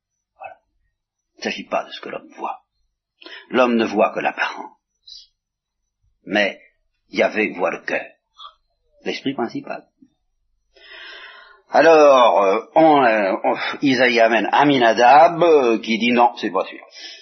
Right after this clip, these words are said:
Sama, « Non, c'est pas lui. » Alors les sept y passent, et Samuel dit, « Ben non,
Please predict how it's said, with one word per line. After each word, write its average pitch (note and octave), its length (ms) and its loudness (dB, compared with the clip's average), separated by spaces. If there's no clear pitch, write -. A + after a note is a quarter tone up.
Sama, « B2+ 600 2
Non, A2 220 -2
c'est G2 120 -14
pas D#2 140 -10
lui. » - 140 -20
Alors A2+ 320 0
les A2+ 140 -4
sept C#3 280 -2
y G#2+ 120 -12
passent, C3 420 2
et A2 60 -6
Samuel A2 440 -4
dit, « G2+ 120 -8
Ben F2+ 180 -6
non, - 80 -18